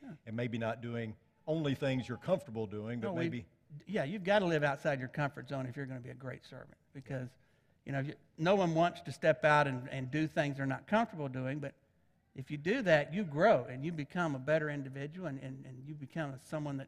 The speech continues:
Speaker 1: you know, that everybody can look at. To, that's a servant. That's what I wanna be, and that's what
Speaker 2: Right.
Speaker 1: we all wanna be.
Speaker 2: You know, it's interesting you bring that up. We were,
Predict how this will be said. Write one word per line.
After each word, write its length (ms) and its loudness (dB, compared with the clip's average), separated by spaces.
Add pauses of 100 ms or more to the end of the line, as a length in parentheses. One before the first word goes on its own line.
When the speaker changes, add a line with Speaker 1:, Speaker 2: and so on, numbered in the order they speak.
Speaker 1:
you 140 -6
know, 140 -8 (500)
that 120 -4
everybody 400 0
can 200 -4
look 180 -2
at. 160 -8
To, 120 -8
that's 280 -2
a 60 -6
servant. 480 -4
That's 220 -8
what 100 -6
I 120 -4
wanna 220 -6
be, 300 -10
and 100 -16
that's 140 -12
what 100 -14
Speaker 2:
Right. 60 -12
Speaker 1:
we 60 -6
all 140 -6
wanna 220 -16
be. 80 -20 (760)
Speaker 2:
You 40 -8
know, 80 0
it's 140 -4
interesting 420 -4
you 80 -4
bring 240 -2
that 120 2
up. 200 2
We 140 -4
were, 240 -2